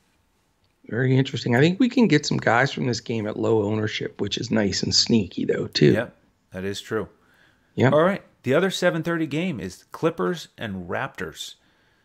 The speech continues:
Speaker 2: Two teams heading in the opposite direction this year.
Speaker 1: Fast.
Speaker 2: Very
Speaker 1: <laughs>
Speaker 2: quickly. The Raptors now officially eliminated, and they've got all these guys sitting. O G Anunoby, Siakam, Van Vliet, Lowry, Hood.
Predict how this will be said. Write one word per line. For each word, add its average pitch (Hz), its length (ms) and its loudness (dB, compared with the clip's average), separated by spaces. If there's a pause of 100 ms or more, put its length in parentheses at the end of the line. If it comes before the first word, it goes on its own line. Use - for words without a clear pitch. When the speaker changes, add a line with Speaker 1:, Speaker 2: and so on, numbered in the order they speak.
(180)
Speaker 2:
Two 139 160 -6
teams 135 380 -6
heading 127 300 -4
in 104 80 -8
the 98 100 -6
opposite 104 520 -6
direction 104 600 -4
this 95 260 -8
year. 113 260 0
Speaker 1:
Fast. 120 500 2 (420)
Speaker 2:
Very 123 340 6
Speaker 1:
<laughs> - 120 -6
Speaker 2:
quickly. 117 300 4
The 98 140 -2
Raptors 110 500 0
now 107 380 0 (400)
officially 151 380 -2
eliminated, 120 540 -2
and 101 120 -4
they've 95 120 -4
got 98 180 -2
all 101 140 -2
these 95 180 -8
guys 92 260 -4
sitting. 92 460 -6
O 101 180 -6
G 95 200 -10
Anunoby, 95 520 -6
Siakam, 90 640 -6
Van 87 240 -12
Vliet, 90 380 -10
Lowry, 87 460 -10
Hood. 127 440 -2